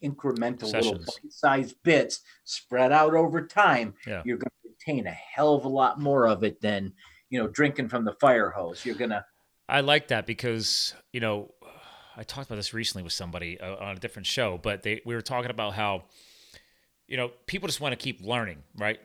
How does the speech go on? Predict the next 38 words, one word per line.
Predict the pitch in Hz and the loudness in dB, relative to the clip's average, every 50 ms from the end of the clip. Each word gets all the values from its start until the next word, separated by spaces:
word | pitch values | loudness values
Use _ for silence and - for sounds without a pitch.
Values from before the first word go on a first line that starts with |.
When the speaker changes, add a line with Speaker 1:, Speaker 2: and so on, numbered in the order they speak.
| _ _ | _ _
Speaker 2:
And, | - 104 98 95 98 | -10 -8 -8 -8 -10
and, | 104 101 101 104 | -10 -12 -10 -10
and | 104 110 - - | -12 -12 -10 -12
acquiring | 110 - - 127 123 123 120 110 | -14 -10 -4 -2 -2 0 0 -2
the | 98 | -4
knowledge, | 92 101 107 104 85 78 80 - - - - | -4 -6 -4 -6 -6 -8 -10 -12 -14 -14 -14
but | - - | -8 -2
then | - 139 135 | -2 -2 0
they're | 123 123 | -2 -4
not | 123 127 127 123 | -4 -2 -2 -2
executing | 120 120 - - 120 - - 113 110 95 107 101 | -2 -2 -2 -4 -6 -6 -8 -10 -8 -8 -8 -6
on | 107 117 113 | -6 -6 -4
the | 107 104 | -4 -4
said | - - 110 95 95 | -4 -4 -4 -4 -4
knowledge | 123 147 170 151 113 104 101 95 - - - | -4 -2 -2 -2 -2 -2 -4 -4 -4 -4 -4
and | 117 110 | -4 -6
actually | 110 120 - - 104 | -6 -6 -6 -8 -6
truly | - - - - - - 156 175 185 170 156 117 101 98 92 87 85 82 - _ _ - | -4 -2 -2 -2 -2 -4 -6 -6 -4 -6 -6 -6 -6 -8 -10 -10 -12 -16 -18 _ _ -10
being | 120 110 104 95 82 | -8 -8 -8 -8 -6
trained, | - - - - - 113 117 135 131 104 73 50 50 - - - _ _ - | -4 -4 -4 -4 -4 -4 -4 -2 -2 -4 -6 -10 -14 -20 -20 -20 _ _ -10
right? | 92 95 107 107 | -6 -6 -6 -6
And | 98 98 | -6 -8
being | 87 104 98 87 82 82 | -10 -10 -10 -10 -12 -12
lear-, | 92 95 95 98 - | -12 -12 -12 -10 -10
learning | 110 110 104 95 92 | -8 -8 -8 -8 -10
through | - 107 90 | -12 -12 -8
training. | - - - - 123 123 143 127 95 69 55 - _ _ - - - - - _ _ - | -4 -4 -2 -2 -2 -2 -2 -4 -4 -6 -10 -16 _ _ -20 -20 -20 -20 -20 _ _ -8
And | 123 117 | -8 -6
the | 110 | -4
thing | - 160 156 139 | -2 -2 0 0
about | 131 117 - | -2 -4 -4
training | - - 196 202 170 123 | -2 -2 -2 -2 0 -2
is | 117 107 | -4 -4
you're | 113 113 | -4 -4
hinting | 104 165 202 - 147 117 | -4 -6 -6 -6 -8 -8
at | 98 92 95 | -8 -8 -8
is | 101 - | -8 -6
that, | 110 98 - _ | -8 -8 -10 _